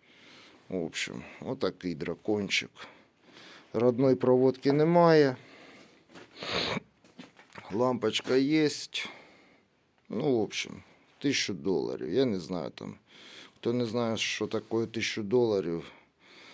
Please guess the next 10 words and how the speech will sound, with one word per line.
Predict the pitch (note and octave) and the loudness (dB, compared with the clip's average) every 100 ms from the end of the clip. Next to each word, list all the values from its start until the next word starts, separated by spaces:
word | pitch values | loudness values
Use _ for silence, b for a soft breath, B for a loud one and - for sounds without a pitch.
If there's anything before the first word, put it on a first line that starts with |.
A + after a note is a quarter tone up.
| B B | B B
дзвоніть, | E2+ F#2+ F#2+ A2+ G#2 | -10 -6 -4 -4 -4
я | F2+ | -6
поясню. | D#2+ E2 D#2+ E2 - - G#2+ A#2+ F2+ B B B B B B B B - | -6 -4 -2 -2 -2 -4 -2 -2 -4 B B B B B B B B -14
В | G#2 | -10
общем, | - A#2 | -6 -4
зрозуміли, | A2 B2 B2+ A2 C3+ B2+ A2 F2+ | -2 0 0 0 0 0 0 -4
в | F2 | -6
кого | A2 G2+ | -4 -2
нема | G#2+ A2 A#2 A2+ | 0 2 0 -2
трифази, | B2+ C3 - D#3 D3+ B2 | -2 -2 4 6 6 2